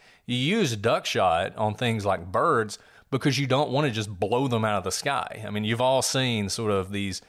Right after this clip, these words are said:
stuffed ducks that people have hanging on the side of their wall. If you shot the duck with buckshot, there wouldn't be anything left to hang on the side of the wall. So you have a much smaller round, much less power, much less damaging. Those of you who remember Dick Cheney,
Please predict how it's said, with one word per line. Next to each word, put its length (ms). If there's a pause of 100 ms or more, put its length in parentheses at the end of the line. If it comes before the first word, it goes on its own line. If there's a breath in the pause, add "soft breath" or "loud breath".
(380 soft breath)
stuffed 560 (220)
ducks 420
that 140
people 260
have 460 (140)
hanging 280
on 120
the 40
side 220
of 60
their 140
wall. 460 (200 loud breath)
If 80
you 60
shot 280
the 80
duck 240
with 200
buckshot, 480
there 120
wouldn't 180
be 60
anything 320
left 380
to 100
hang 360
on 100
the 40
side 220
of 60
the 60
wall. 260
So 120
you 120
have 120
a 40
much 280
smaller 400
round, 400 (380 loud breath)
much 320
less 200
power, 500 (320 loud breath)
much 260
less 140
damaging. 500
Those 240
of 60
you 100
who 140
remember 360
Dick 220
Cheney, 580